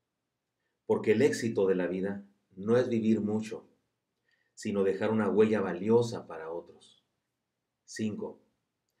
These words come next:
porque la grandeza de un ser humano no está en que otros lo sigan, sino en que otros sigan a Jesús por su influencia.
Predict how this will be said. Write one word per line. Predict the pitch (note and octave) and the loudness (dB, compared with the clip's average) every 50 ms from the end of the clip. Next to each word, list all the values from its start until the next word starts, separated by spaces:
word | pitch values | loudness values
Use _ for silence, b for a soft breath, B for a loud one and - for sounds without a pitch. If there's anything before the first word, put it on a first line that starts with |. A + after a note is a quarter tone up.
| _ _ _ _ _ _ _ _ _ | _ _ _ _ _ _ _ _ _
porque | G#2+ G2 - A2 | -4 0 2 2
la | G#2 G2+ | 2 4
grandeza | G2 G2+ G2+ G2+ G#2+ A#2 A2+ - A#2 | 2 2 2 4 4 4 4 4 2
de | A2 A2 | 4 4
un | G#2+ A2+ A#2 A2+ | 4 2 2 0
ser | - - A#2 A2+ | 2 2 4 4
humano | A2+ A2+ A#2 A#2+ B2 B2 C3 C3+ C3+ - | 4 2 2 2 2 2 0 -2 -4 -6
no | G#2 A2 A2+ | -2 -2 -2
está | A2+ A#2 - A#2+ A#2 A#2+ B2+ - - - _ _ _ | -2 -2 -2 0 0 0 0 -2 -6 -14 _ _ _
en | G#2 G2+ G2 F#2+ | -8 -8 -8 -2
que | F#2+ G2 | 0 2
otros | G2 A2+ A2+ B2 B2+ A#2+ G#2 | 4 4 4 2 2 0 2
lo | G#2 G2+ G2+ | 0 -2 -4
sigan, | - C3+ C3+ C3+ G2+ F2 F2+ - - _ _ _ _ _ _ _ _ _ _ _ _ _ _ | -2 -2 -2 -2 -2 -4 -6 -8 -14 _ _ _ _ _ _ _ _ _ _ _ _ _ _
sino | _ - A2 G2+ F#2+ F#2 | _ -10 -8 -4 -2 -2
en | F2+ F2+ | -4 -2
que | F2 F2 F2 | -2 0 4
otros | F#2 G#2+ A#2 A#2 C3 A#2+ A#2 A#2 | 6 6 6 6 4 2 0 0
sigan | - A#2 A2+ A#2 B2 A#2 A#2 | -2 -2 0 0 2 0 0
a | A2 | -2
Jesús | A2 A2 G2 - - C#3 C#3+ C3+ | -2 -4 -8 -4 -4 -4 -4 -2
por | - G#2+ F#2+ F#2 | -2 -2 -2 -2
su | F#2 F#2 | -4 -8
influencia. | F2 - F2+ F2+ E2+ E2 - - - - | -10 -8 -8 -8 -8 -8 -10 -16 -20 -20